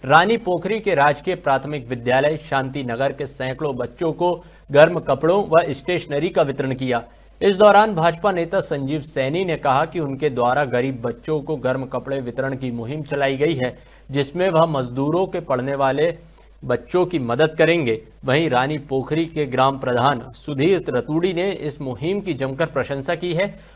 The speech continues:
और आमजन से अपील करते हुए कहा कि ऐसे बच्चों की मदद के लिए हम सभी को आगे आने की जरूरत है, ताकि हर बच्चा पढ़ सके और आगे बढ़कर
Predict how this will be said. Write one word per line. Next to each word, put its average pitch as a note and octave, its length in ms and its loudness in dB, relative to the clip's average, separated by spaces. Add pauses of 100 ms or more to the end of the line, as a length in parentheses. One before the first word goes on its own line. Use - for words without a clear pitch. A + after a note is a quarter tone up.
(160)
और E3 120 8
आमजन G#3 480 2
से A3+ 120 2
अपील A3+ 360 0
करते G3+ 300 2
हुए E3+ 220 2
कहा D#3+ 260 2
कि F#3+ 200 -2
ऐसे D#3 240 0
बच्चों C3 340 -2
की D#3+ 120 -6
मदद C3 420 -2
के D#3+ 100 0
लिए D3 220 0
हम D#3 220 -2
सभी C3+ 340 -2
को F3+ 180 0
आगे D#3+ 340 2
आने E3 260 2
की E3 120 -6
जरूरत C#3+ 440 0
है, - 180 -14 (340)
ताकि D3+ 320 6
हर D3 160 2
बच्चा C#3+ 320 2
पढ़ C#3 220 2
सके C#3+ 340 -2
और F3 140 4
आगे C#3 380 2
बढ़कर C#3+ 500 2